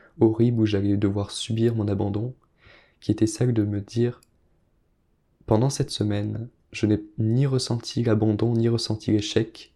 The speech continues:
j'ai juste fait face à moi-même. » Et finalement, en fait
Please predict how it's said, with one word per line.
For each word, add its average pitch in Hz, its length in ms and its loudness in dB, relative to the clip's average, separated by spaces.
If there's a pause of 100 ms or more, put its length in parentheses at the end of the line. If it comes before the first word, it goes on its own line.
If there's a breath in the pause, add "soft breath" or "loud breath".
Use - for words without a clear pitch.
j'ai 107 160 2
juste 120 300 -2
fait 101 340 2
face - 320 -6
à 120 60 -2
moi-même. » 107 500 -4 (920 soft breath)
Et 110 200 6
finalement, 117 460 2
en 135 40 -4
fait 147 220 -6